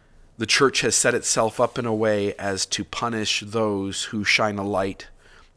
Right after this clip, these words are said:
on its unhealthiness. But last night, two men, uh, stopped at my home, knocked on my door, and handed me a, uh, an envelope. Everybody listening, you, you probably all know exactly what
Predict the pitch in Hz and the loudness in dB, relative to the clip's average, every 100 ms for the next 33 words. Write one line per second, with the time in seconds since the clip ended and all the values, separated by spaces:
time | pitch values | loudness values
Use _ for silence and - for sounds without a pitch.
0 | - 98 95 107 92 104 110 - 98 82 | -4 -4 -2 -2 -2 -2 -2 -2 -6 -6
1 | - - - _ _ _ - - - - | -4 -4 -6 _ _ _ -20 -20 -20 -20
2 | - - - - - 90 104 113 117 - | -16 -14 -14 -20 -8 -4 0 2 2 2
3 | 120 113 113 - 120 117 113 117 110 - | 2 0 0 -2 0 0 2 0 -2 -6
4 | 98 113 107 104 110 101 - _ - - | -2 0 2 0 -2 -6 -12 _ -20 -20
5 | - - _ - 78 85 82 85 - 113 | -20 -20 _ -10 -6 -4 -6 -8 2 4
6 | 107 - 107 101 101 101 98 104 98 - | 4 0 0 0 0 0 -2 0 -2 -2
7 | 117 107 104 101 95 92 92 98 - - | -4 -2 -2 -2 -2 -2 -4 -6 -12 -6
8 | 95 90 95 110 104 101 101 95 98 - | -6 -6 -4 -4 -4 -6 -6 -4 -6 -8
9 | - 92 92 92 90 90 95 104 104 92 | -10 -6 -4 -4 -4 -6 -6 -6 -4 -6
10 | 80 - _ _ _ _ _ _ _ _ | -8 -14 _ _ _ _ _ _ _ _
11 | _ 107 110 110 104 110 - 127 113 98 | _ -2 2 2 2 2 2 0 -2 -4
12 | 98 104 - - - 110 104 104 107 104 | -6 -8 -8 -12 -6 -4 -2 -2 -2 -2
13 | 107 101 95 120 104 - 104 101 | -2 -2 -2 0 -2 -2 -4 -4